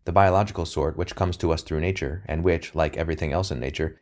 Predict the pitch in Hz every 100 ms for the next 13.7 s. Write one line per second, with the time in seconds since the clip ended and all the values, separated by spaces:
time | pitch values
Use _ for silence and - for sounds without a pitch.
0 | - 92 98 90 - 90 85 80 78 85
1 | 80 85 80 78 78 71 98 80 80 -
2 | 85 80 78 85 82 78 78 - 85 85
3 | 80 85 80 78 85 82 76 - 92 -
4 | 73 78 71 78 87 98 78 76 76 -
5 | 80 76 73 82 78 76 82 80 76 71
6 | 73 - 92 78 76 - 95 78 76 -
7 | _ - 82 82 92 92 73 67 - -
8 | _ _ _ _ _ _ - - - 107
9 | 98 90 82 85 92 87 82 82 80 87
10 | 80 - 80 78 78 104 98 78 78 107
11 | - 85 85 90 87 80 92 85 85 82
12 | - 78 95 95 71 - - - 80 80
13 | 76 92 98 95 73 69